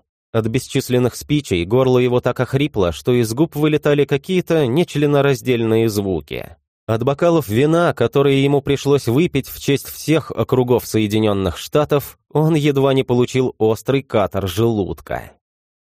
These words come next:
Такой сумасшедший успех с первого же дня опьянил бы всякого другого,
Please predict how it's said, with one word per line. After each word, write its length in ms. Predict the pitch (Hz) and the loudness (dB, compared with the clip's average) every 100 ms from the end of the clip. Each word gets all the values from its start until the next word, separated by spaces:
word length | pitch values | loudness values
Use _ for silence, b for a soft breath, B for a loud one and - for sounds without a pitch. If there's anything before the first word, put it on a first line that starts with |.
| _ | _
Такой 340 | 120 120 175 190 | -4 0 2 2
сумасшедший 680 | - 151 - 165 - 139 | 0 -2 -2 -4 -2 0
успех 340 | 139 - 156 156 | 0 0 -2 -2
с 80 | - | -4
первого 540 | 135 147 135 123 117 | 0 2 2 2 2
же 160 | 110 113 | 0 0
дня 320 | 135 170 151 - | 0 0 -4 -6
опьянил 540 | 123 - 131 131 160 | -6 -2 -2 2 0
бы 160 | 160 170 | 0 -2
всякого 480 | - 127 127 131 135 | 0 -2 0 0 2
другого, 720 | 123 110 104 127 92 67 82 | 0 0 0 2 0 -4 -8